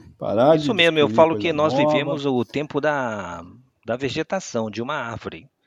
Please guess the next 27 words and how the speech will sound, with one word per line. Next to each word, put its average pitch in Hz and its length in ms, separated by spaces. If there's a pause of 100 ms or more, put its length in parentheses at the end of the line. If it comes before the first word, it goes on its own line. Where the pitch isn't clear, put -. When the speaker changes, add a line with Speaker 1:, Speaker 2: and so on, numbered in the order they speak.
(480)
Speaker 2:
A 104 80
sociedade, 120 680
ela 123 440
vive 113 260
o 113 40
tempo 123 360
de 113 120
uma 131 140
árvore. 110 580
Porque 151 360
se - 80
você 180 200
plantar 175 360
uma 139 120
árvore, 151 360
ainda 151 640
seu 123 180
filho, 147 400
seu 113 200
neto 131 380 (680)
vai 107 280
conseguir 123 440
ver, 98 300
né? 120 160 (460)
Agora, 151 300
por 165 180
exemplo, 120 580